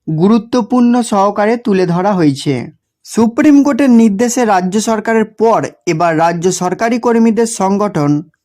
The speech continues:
Confederation of State Government এমপ্লয়িজের পক্ষ থেকে একটি চূড়ান্ত লিখিত রিপোর্ট জমা দেওয়া হয়েছে, যা রাজ্য সরকারি কর্মীদের ডিএ মামলায় ভবিষ্যৎ নির্ধারণে গুরুত্বপূর্ণ ভূমিকা নিতে পারে।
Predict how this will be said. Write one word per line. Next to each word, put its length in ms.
Confederation 960
of 200
State 400
Government 580
এমপ্লয়িজের 720
পক্ষ 320
থেকে 280
একটি 220
চূড়ান্ত 480
লিখিত 440
রিপোর্ট 480
জমা 400
দেওয়া 240
হয়েছে, 420
যা 260
রাজ্য 380
সরকারি 480
কর্মীদের 560
ডিএ 240
মামলায় 500
ভবিষ্যৎ 580
নির্ধারণে 680
গুরুত্বপূর্ণ 840
ভূমিকা 460
নিতে 300
পারে। 340